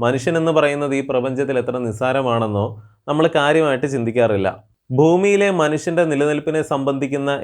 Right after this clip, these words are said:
ഏറ്റവും വലിയ പ്രത്യേകത എന്താണെന്ന് വെച്ചാൽ, മനുഷ്യയുഗത്തിന് കൃത്യമായ ഒരവസാനം ഉണ്ടാകും എന്നുള്ളതാണ്. മനുഷ്യൻ്റേത് മാത്രമല്ല, ഭൂമിയിൽ ജീവൻ്റെ തന്നെയും ഏറ്റവും വലിയ പ്രത്യേകത ഇതാണ്. കൃത്യമായ ഇടവേളകളിൽ അത്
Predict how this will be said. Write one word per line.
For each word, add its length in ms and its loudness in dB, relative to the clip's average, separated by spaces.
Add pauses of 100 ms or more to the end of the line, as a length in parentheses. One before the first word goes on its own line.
ഏറ്റവും 400 -4
വലിയ 160 2 (100)
പ്രത്യേകത 480 0 (180)
എന്താണെന്ന് 460 0
വെച്ചാൽ, 300 0 (500)
മനുഷ്യയുഗത്തിന് 760 0 (380)
കൃത്യമായ 760 0 (100)
ഒരവസാനം 680 0
ഉണ്ടാകും 420 -2 (140)
എന്നുള്ളതാണ്. 540 -2 (460)
മനുഷ്യൻ്റേത് 580 2
മാത്രമല്ല, 420 2 (440)
ഭൂമിയിൽ 380 2 (140)
ജീവൻ്റെ 420 0
തന്നെയും 300 0 (140)
ഏറ്റവും 320 -2
വലിയ 240 0
പ്രത്യേകത 420 0 (260)
ഇതാണ്. 320 0 (400)
കൃത്യമായ 540 2 (160)
ഇടവേളകളിൽ 600 2 (460)
അത് 140 -2